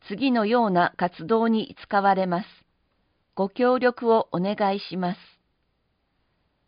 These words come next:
災害救護、国際活動、赤十字ボランティア、青少年赤十字、赤十字講習会、医療事業、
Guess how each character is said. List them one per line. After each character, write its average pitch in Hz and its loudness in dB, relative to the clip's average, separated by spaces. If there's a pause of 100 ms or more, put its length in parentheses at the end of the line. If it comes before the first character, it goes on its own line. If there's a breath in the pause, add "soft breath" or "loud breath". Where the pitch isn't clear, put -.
(540)
災 247 -2
害 247 0
救 233 -4
護、 143 -6 (920)
国 185 -4 (140)
際 247 0
活 - -6
動、 135 -4 (1300)
赤 233 -4
十 262 -4
字 180 -4
ボ 190 2
ラ 226 0
ン 220 -4
テ - -10
ィ 139 -2
ア、 127 -10 (880)
青 269 0
少 247 0
年 151 0
赤 202 -6
十 196 -6
字、 - -14 (1040)
赤 247 -4
十 262 -4
字 156 -6
講 214 -2
習 226 -4
会、 131 -10 (1000)
医 220 -4
療 254 2
事 240 -10
業、 139 -4